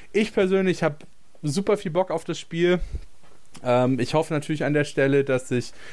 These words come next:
Patrick Mahomes Knöchel bis dahin wieder zumindest so ein bisschen normalisiert, ähm, und dass wir dann am Ende auch wirklich einen geilen und spannenden Super Bowl zwischen diesen beiden Teams bekommen. Ich glaube,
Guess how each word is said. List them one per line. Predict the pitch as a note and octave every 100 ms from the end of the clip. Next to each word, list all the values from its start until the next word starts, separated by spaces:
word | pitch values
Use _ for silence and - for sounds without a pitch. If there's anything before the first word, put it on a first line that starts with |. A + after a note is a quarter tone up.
| - -
Patrick | D3 C#3+ C#3
Mahomes | C3 C#3 C#3 C3+
Knöchel | - D#3 D3+ D3+ C#3
bis | C3 -
dahin | C3+ C3+ C3
wieder | C3 C3 B2
zumindest | - C3+ C3 B2+ -
so | A#2
ein | A2
bisschen | F3+ G3+ - E3+
normalisiert, | D#3+ D3+ D3 C#3 B2+ C#3+ D3 D3 - - - -
ähm, | - B2 B2 B2+ B2+
und | A#2+
dass | B2+ -
wir | B2
dann | B2
am | A#2+
Ende | A#2 C3 A#2+
auch | A#2
wirklich | C3 - B2
einen | B2+ A2+
geilen | A#2 B2 C3 C3+
und | A#2+
spannenden | - C3 B2+ B2
Super | A2+ B2+ B2+
Bowl | A#2+ A#2+ A#2+
zwischen | - A#2+ -
diesen | B2 A2+
beiden | A2+ A2
Teams | - B2+
bekommen. | A#2+ - D3 D3+
Ich | C3
glaube, | - C3 C3